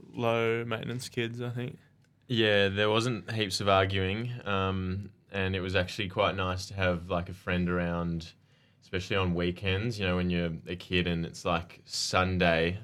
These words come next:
Speaker 2: at home just goes forever.
Speaker 1: Yeah.
Speaker 2: And I'm just sitting on the couch waiting for the footy to start at three P M, like, just staring at the wall. Um, but Fidel was there and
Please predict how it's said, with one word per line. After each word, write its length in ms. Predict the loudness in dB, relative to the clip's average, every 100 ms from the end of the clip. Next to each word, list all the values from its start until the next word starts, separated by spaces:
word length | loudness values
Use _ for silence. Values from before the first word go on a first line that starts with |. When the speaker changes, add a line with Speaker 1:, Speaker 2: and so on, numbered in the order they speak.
| -10 -6
Speaker 2:
at 160 | -4
home 420 | 0 2 2 0
just 320 | -2 -4 -6 0
goes 360 | 2 2 0
forever. 580 | -2 2 2 2 -2 -4 -8 -20 _ -20 -20 -8
Speaker 1:
Yeah. 100 | 2
Speaker 2:
And 180 | 4 4
I'm 160 | 4 2
just 280 | 0 0 0
sitting 240 | 2 2
on 80 | 2
the 80 | 0
couch 520 | 2 2 2 -2 0
waiting 340 | 4 4 2
for 180 | -2 -2
the 80 | -2
footy 340 | -2 0 2
to 80 | 0
start 400 | 0 4 6 6
at 160 | 2 -8
three 280 | -2 0 0
P 180 | 2 2
M, 440 | 2 -2 -4 -8 -4
like, 360 | -2 -4 -8 -20 -20 -12
just 200 | -6 -2
staring 360 | 2 4 2
at 80 | 0
the 80 | -2
wall. 540 | 0 2 2 0 -2 -8 -20 -20 -20 -20 _ -2
Um, 500 | 4 4 4 2 2
but 220 | 2 2
Fidel 320 | 2 6 6 6
was 180 | 2
there 340 | 2 2 4 2
and 340 | 0 -2 -4